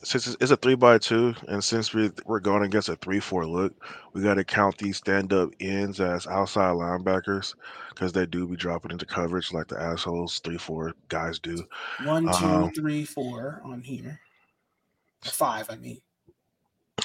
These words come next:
Speaker 1: Uh, so on the left side of the field, we go down the hash. You got one, two, three, four, maybe five, depending if that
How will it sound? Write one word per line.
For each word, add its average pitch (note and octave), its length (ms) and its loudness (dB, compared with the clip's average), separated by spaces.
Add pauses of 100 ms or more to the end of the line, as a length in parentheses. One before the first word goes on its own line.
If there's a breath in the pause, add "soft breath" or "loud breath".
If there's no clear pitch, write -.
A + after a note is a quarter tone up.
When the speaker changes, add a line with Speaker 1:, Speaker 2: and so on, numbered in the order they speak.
(120)
Speaker 1:
Uh, G#2+ 360 10
so G#2+ 340 4
on A2 180 2
the G2+ 600 6
left B2 320 8
side A#2+ 280 10
of A2 60 -2
the - 40 -10
field, A#2 240 6
we A2 100 0 (120)
go G#2+ 180 4
down G#2+ 380 4
the G2+ 100 4
hash. G2 580 2 (440 loud breath)
You G2 160 2
got F#2+ 240 6
one, G2 260 0
two, G2+ 360 0
three, F#2+ 260 -4
four, F#2 600 0
maybe F#2 440 -4
five, F2+ 400 0
depending F#2 460 -4
if F2+ 260 -4
that E2+ 260 -2